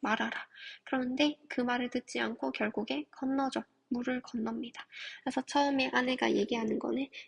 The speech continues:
"니마, 우리의 사랑을 건너지 마세요. 우리의 사랑을 버리지 마세요." 라고 얘기를 하지만 남편은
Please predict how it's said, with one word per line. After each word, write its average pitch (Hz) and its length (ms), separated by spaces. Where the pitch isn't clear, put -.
"니마, 226 300
우리의 233 460
사랑을 262 540
건너지 254 460
마세요. 214 360
우리의 233 320
사랑을 240 500
버리지 269 640
마세요." - 420
라고 226 240
얘기를 254 400
하지만 262 440
남편은 240 500